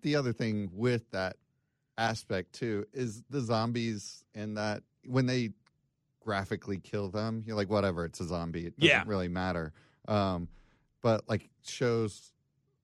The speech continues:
Speaker 1: uh, in the genre of American Horror Story,
Speaker 2: Yeah.
Speaker 1: that, some of that is just, again,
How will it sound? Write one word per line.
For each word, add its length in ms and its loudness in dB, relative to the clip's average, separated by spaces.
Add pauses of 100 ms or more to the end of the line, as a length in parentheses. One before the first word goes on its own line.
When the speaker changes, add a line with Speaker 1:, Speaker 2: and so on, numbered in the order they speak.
Speaker 1:
uh, 180 -4 (200)
in 140 -2
the 80 0
genre 440 0
of 240 -4
American 420 -2
Horror 280 -2
Story, 480 -10 (260)
Speaker 2:
Yeah. 180 0
Speaker 1:
that, 320 4 (560)
some 420 -4
of 140 -6
that 340 0 (100)
is 160 -6
just, 400 -6 (800)
again, 520 -4